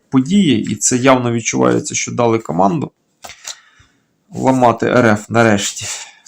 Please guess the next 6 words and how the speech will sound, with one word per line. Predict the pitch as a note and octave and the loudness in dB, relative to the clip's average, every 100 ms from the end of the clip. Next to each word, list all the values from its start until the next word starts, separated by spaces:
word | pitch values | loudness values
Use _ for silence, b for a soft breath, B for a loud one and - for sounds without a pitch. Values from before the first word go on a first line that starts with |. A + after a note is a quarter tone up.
| - | -12
Е, | - - | -10 -8
значить, | B2+ C3+ B2+ - | -8 -8 -8 -4
люди | B2+ B2 B2 - | -2 -2 -6 -6
нажилися, | C#3+ D#3 G#3 F#3 D#3+ C#3 | -2 2 4 4 2 0
заробили. | C3 C3+ D3 D#3+ F3+ D#3+ C#3+ _ b b b b _ | 0 0 2 4 4 4 0 _ b b b b _
От. | - A1+ - - - | -10 -10 -10 -10 -10